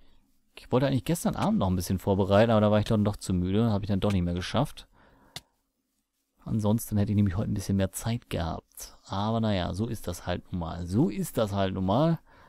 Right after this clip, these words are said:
Man kann ja nicht immer alles planen. So, erstmal ein bisschen Iron.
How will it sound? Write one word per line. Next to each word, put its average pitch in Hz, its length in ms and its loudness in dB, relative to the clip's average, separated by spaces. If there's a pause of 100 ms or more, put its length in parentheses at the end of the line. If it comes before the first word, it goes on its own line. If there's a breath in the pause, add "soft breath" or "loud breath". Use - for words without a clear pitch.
(140)
Man 123 120 -4
kann 143 140 0
ja - 40 2
nicht 139 140 -2
immer 135 140 -6
alles - 200 -20
planen. 85 480 -4 (1080)
So, 113 240 4
erstmal 113 300 4
ein - 20 4
bisschen 104 260 0
Iron. 156 460 2